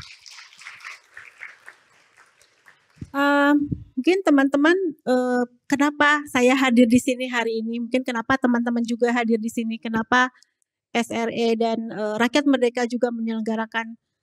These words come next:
event hari ini? Salah satunya adalah karena kita sedang menghadapi krisis terbesar abad ini, yaitu pemanasan global. Kenapa terjadi pemanasan global? Karena setiap,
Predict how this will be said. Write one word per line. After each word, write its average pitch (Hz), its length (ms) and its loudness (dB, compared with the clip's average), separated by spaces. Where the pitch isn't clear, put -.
event 285 320 6
hari 247 240 2
ini? 262 160 2
Salah 240 240 0
satunya 240 400 -2
adalah 220 260 -2
karena 226 460 -8
kita 277 240 -4
sedang 240 240 -2
menghadapi 226 640 -2
krisis 311 480 2
terbesar 240 480 -4
abad 214 240 -4
ini, 214 320 -8
yaitu 220 400 0
pemanasan 220 480 -2
global. 208 480 -2
Kenapa 294 400 4
terjadi 285 400 4
pemanasan 262 560 4
global? 240 480 6
Karena 269 240 0
setiap, 302 560 0